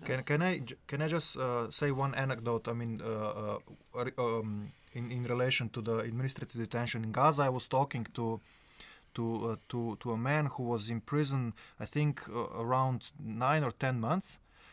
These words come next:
Speaker 2: um, and he was talking about his experience in, in, in the Israeli prison, uh, and he s-, and he said, It's, it's not just that they put you in prison,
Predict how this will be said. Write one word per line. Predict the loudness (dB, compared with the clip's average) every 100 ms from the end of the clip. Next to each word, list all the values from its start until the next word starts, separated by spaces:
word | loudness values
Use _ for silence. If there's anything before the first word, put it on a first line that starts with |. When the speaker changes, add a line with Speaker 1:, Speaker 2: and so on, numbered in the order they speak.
| -14 -2
Speaker 2:
um, | 0 0 -2 -6 0
and | 2
he | 4
was | 4 6
talking | 6 6 6 4
about | 4 4
his | 2 -2
experience | -4 2 4 4 2 0
in, | -2
in, | -2 -4 -2
in | -2 -2
the | -2 -2
Israeli | -2 0 2 0
prison, | 0 -2 -2 -6 -14 -20 _
uh, | -4 -2
and | -2
he | -2
s-, | -4 -4
and | -2
he | 2
said, | 4 2 -2 -20 -20 -20 -12
It's, | -8 -8 -6
it's | -2 4
not | 2 2 -4
just | 4 4 6
that | 2 2 -8 _
they | 2 2
put | 6 4 4
you |
in | 2
prison, | 4 4 4 -2